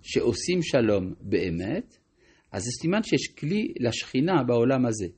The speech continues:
השלום יכול להופיע, ואז אפשר להתחיל את ההיסטוריה.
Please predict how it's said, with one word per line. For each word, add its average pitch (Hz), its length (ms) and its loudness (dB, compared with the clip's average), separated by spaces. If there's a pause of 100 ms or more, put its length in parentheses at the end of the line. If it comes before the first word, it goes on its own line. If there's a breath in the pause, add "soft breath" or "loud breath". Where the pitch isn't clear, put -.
(120)
השלום 147 460 2
יכול 135 280 0
להופיע, 107 480 -4 (960 loud breath)
ואז 165 480 4
אפשר 190 280 2
להתחיל 151 380 0
את 131 120 0
ההיסטוריה. 113 520 -2